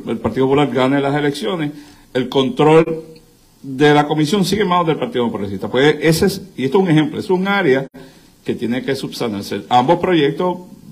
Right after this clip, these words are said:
vistos, ¿verdad?, desde el punto de vista más objetivo, tienen muchas cosas que adelantaron. Pero hay áreas esenciales, que era el motivo de la discusión con el beneficio del,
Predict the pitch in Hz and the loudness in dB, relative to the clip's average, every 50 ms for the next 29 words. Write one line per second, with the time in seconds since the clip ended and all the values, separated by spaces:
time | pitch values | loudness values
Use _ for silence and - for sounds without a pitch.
0 | 98 98 117 120 117 117 147 151 151 135 135 120 127 135 160 180 175 165 131 120 | -8 -4 -2 -2 -2 0 0 0 2 2 2 2 2 2 2 0 0 -2 -4 -4
1 | 107 110 104 - - 113 117 135 135 131 131 - - - - - 120 127 123 123 | -4 -4 -4 -4 -4 -4 -2 -2 -2 -2 -4 -8 -12 -20 -14 -6 -4 -2 -2 0
2 | - 156 139 127 135 139 143 143 123 139 175 170 120 120 135 139 147 143 165 160 | 0 0 0 2 2 0 0 0 0 -2 0 0 0 -2 -2 -2 -2 -2 -4 -2
3 | - 143 143 185 180 180 - - - - _ _ _ - 156 143 139 131 131 127 | -2 -2 0 -2 -2 -2 -6 -16 -20 -20 _ _ _ -2 0 2 2 4 2 2
4 | 123 117 107 98 - 123 123 120 113 101 101 - - - - - _ _ _ - | 2 2 0 0 2 4 4 4 4 2 -2 -6 -10 -18 -20 -20 _ _ _ -6
5 | - 110 113 117 131 156 - - - - - 139 147 151 160 170 175 165 - - | -4 -2 0 0 0 0 -2 -6 -10 -2 2 4 4 4 4 2 0 -2 -4 -8
6 | - - - 143 143 - 151 139 135 123 - - 147 147 143 127 107 98 95 - | -12 -8 -6 -4 -2 -2 0 0 0 -2 0 2 2 4 4 2 0 -2 -6 -8
7 | - - - - 110 110 131 139 139 139 139 - 123 120 110 104 101 101 107 113 | -10 -12 -10 -8 -6 -4 -2 -2 -2 -2 -4 -4 -6 -6 -4 -6 -6 -6 -4 -2
8 | 117 123 127 131 131 131 127 127 131 131 127 123 131 131 127 139 131 123 139 156 | -2 0 0 0 -2 0 0 0 0 0 0 -2 -4 -6 -6 -6 -8 -4 0 0
9 | 160 170 160 156 135 123 113 110 113 110 104 107 120 113 - 143 131 127 127 120 | 0 0 -2 -8 -10 -10 -8 -8 -8 -8 -6 -6 -6 -4 -2 -2 -2 0 0 0
10 | 113 101 | -2 -4